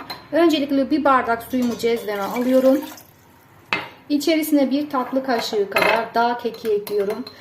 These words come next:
Diş eti çekilmesinin en önemli, en iyi, e, tedavisi kekik çayıdır. Kekik çayını daha da güçlendirmek için bir tatlı kaşığı kadar,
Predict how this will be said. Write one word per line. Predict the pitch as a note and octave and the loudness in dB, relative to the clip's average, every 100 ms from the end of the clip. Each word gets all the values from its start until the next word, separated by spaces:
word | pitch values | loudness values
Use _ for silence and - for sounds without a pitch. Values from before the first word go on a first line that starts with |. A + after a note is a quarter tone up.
| - B3+ | -6 -2
Diş | D4 | 0
eti | D#4+ D4 | 0 0
çekilmesinin | C#4+ C#4 B3+ A#3+ A#3+ A3+ A#3 - - | -2 2 2 2 0 -4 -6 -8 -2
en | C4+ C#4+ C4+ | 2 4 2
önemli, | B3 A#3 G#3+ G#3+ G#3 G3+ G3+ - - - | 0 0 -2 -2 0 0 -2 -14 -14 2
en | C4+ C#4 B3+ - | 4 6 4 0
iyi, | A#3 G#3+ G#3 G3 - | -6 2 2 2 -4
e, | G#3+ | 0
tedavisi | C4+ B3+ A#3+ A3+ A3 C4+ C4+ - - | 2 4 2 2 0 2 2 -2 -8
kekik | A3+ A3+ B3 A#3 - - - | -6 -4 -6 -6 -12 -20 -12
çayıdır. | - G3+ G3 F#3+ B3 | -2 2 4 4 0
Kekik | - C4 D4+ | 0 -2 0
çayını | B3+ A3+ A#3 G3 | 0 0 -2 -4
daha | G3 B3 | -2 -2
da | |
güçlendirmek | A#3 A3 - A3+ G#3 G3 G3 F#3 | -2 -4 -6 -4 -4 -4 -6 -6
için | F#3+ B3 A#3+ | -6 -4 -6
bir | A#3 | -6
tatlı | A3+ G#3 G#3+ | -6 -6 -8
kaşığı | G#3 F#3+ - G3 F#3 | -8 -8 -4 -4 -4
kadar, | G3 F#3 G3+ A#3+ | -8 -4 -2 -2